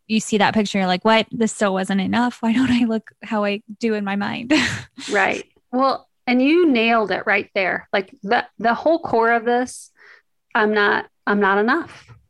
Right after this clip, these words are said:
Speaker 2: I'm not enough. And so recognizing when we give ourselves those labels, like, "Oh, I'm so stupid," or "I'm so whatever," you fill in the blank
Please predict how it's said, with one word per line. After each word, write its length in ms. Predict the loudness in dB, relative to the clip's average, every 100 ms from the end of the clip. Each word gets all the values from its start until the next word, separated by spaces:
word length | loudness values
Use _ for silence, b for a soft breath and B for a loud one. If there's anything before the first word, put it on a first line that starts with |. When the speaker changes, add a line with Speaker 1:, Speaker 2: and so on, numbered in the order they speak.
| -2
Speaker 2:
I'm 120 | 2
not 180 | 4 4
enough. 340 | 2 -2 -4 -4
And 160 | -4
so 500 | 0 2 2 0 -4 -12 B B B B
recognizing 720 | -2 0 2 2 2 2 0
when 100 | 2
we 80 | 0
give 200 | 0 0
ourselves 420 | 0 0 0 -2 -2
those 200 | -4 -2
labels, 420 | -2 -2 -6 -2
like, 260 | -2 -2 -4 -4
"Oh, 120 | 0
I'm 180 | 0 0
so 120 | -4 -6
stupid," 600 | -4 -2 0 0 -2 -2
or 120 | 0
"I'm 200 | 0 -2
so 640 | -2 0 0 0 0 -2 -8 b b b b _ _ _
whatever," 580 | -4 0 2 2 0 -2
you 160 | -2 -4
fill 240 | 0 0
in 60 | 2
the 80 | 2
blank 540 | 2 2 0 -2 -8